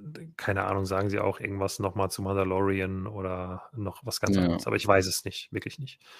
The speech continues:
Speaker 2: Ich frag mich
Speaker 1: Ähm.
Speaker 2: halt, welche Helme es dann noch irgendwann gibt oder, ähm, würde sowas wie General Grievous auch in die Helmet Collection passen? Nicht wirklich eigentlich, oder?
Speaker 1: Ist kein Helm, aus meiner
Speaker 2: Ja.
Speaker 1: Sicht.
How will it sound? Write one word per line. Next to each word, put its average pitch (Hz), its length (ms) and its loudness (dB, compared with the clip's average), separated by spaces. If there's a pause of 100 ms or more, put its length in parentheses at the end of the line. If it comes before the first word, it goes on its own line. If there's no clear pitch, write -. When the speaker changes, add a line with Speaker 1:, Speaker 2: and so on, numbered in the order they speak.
(200)
Speaker 2:
Ich - 80 -12
frag 110 120 8
mich 110 120 4
Speaker 1:
Ähm. 107 40 8
Speaker 2:
halt, 98 140 6
welche 107 200 8
Helme 110 280 10
es 101 80 4
dann 98 140 6
noch 95 120 2
irgendwann 95 240 6
gibt 101 300 0
oder, 85 400 4 (920)
ähm, 90 540 0 (760)
würde 110 160 8
sowas 127 220 8
wie 110 100 6
General 117 340 10
Grievous 107 480 6
auch 92 180 4
in 120 80 8
die 110 80 6
Helmet 95 360 6
Collection 120 380 2
passen? 117 280 0
Nicht 104 180 0
wirklich - 440 0
eigentlich, - 340 -4
oder? 117 280 2 (720)
Speaker 1:
Ist - 140 -6
kein 95 180 0
Helm, 95 400 2 (380)
aus - 140 -10
meiner 92 180 6
Speaker 2:
Ja. 90 60 6
Speaker 1:
Sicht. - 340 0